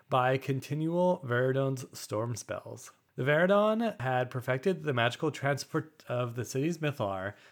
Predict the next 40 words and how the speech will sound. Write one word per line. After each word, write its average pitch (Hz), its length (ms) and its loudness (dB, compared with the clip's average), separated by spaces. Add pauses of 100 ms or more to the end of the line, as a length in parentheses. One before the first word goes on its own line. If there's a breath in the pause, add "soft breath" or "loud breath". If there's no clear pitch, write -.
to - 80 -12
be 139 80 2
able 143 220 2
to 202 120 -2
send 123 280 0
crawfish 156 560 0
and 123 100 -4
lobsters 123 520 0
to 113 100 -6
one 165 280 0
large 104 260 0
holding 101 300 -8
tank 98 380 -12 (420 loud breath)
and 135 220 2
regular 156 300 2
fish - 320 -8
to 117 160 -8
another. 131 440 -6 (440)
The 143 360 2
ancient 180 280 0
white 160 180 2
dragon 127 420 4
known 113 240 0
as 107 240 -2 (140)
Wintercloak 135 640 -2
flew 156 320 0
beneath 147 320 -2
the 120 100 0
city 101 320 -4
and 117 100 -4
was 113 120 -4
subsequently 170 640 0
teleported 104 640 -2
inside 120 360 0
one 120 140 2
of 120 80 -4
its 117 140 -10
cold 113 260 -6
storage 143 420 0
chambers. 101 540 -12